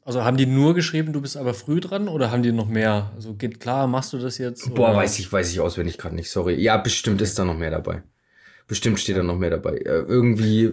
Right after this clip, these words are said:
Speaker 2: Akkreditierung <laughs> da oder irgendwas, aber weiß, kann ich jetzt
Speaker 1: Ah, okay,
Speaker 2: auswendig,
Speaker 1: nice, nice,
Speaker 2: kann ich
Speaker 1: nice.
Speaker 2: jetzt auswendig, äh,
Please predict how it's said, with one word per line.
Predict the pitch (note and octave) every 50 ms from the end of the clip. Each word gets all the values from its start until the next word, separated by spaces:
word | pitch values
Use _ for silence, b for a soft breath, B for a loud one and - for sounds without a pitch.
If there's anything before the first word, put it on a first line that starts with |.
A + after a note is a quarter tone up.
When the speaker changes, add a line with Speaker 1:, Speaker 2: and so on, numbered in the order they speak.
| -
Speaker 2:
Akkreditierung | - - - - A2 A#2+ A#2+ A#2 A2 G2+ C#3+ - B2+ A#2+ B2 B2 B2 A#2 G#2+ G2 - _
<laughs> | _
da | - A2 A2 A2+ A#2 A#2+ A2+
oder | G2+ G2+ G2+ G2
irgendwas, | F2 G2+ G2+ G#2 G2 G2+ G2+ -
aber | - E2 G2+ G2+ F#2+ - F#2
weiß, | G2+ G2+ G#2 G2 -
kann | - A#2+ A#2+ B2
ich | A2+
jetzt | A#2+ A2 -
Speaker 1:
Ah, | -
okay, | A2+
Speaker 2:
auswendig, | A2 - - A2 G#2+ G2+ G2
Speaker 1:
nice, | G#2 F#2+ F2+ - - - G#2+
nice, | G2+ F#2
Speaker 2:
kann | G2 A2+ A2+
ich | A2+
Speaker 1:
nice. | G2 A#2
Speaker 2:
jetzt | A2 - - -
auswendig, | - A2+ A2 - - G#2+ G2+ G2+ G2 F#2 - - -
äh, | - G2 G2+ F#2+ F#2 F#2 F2+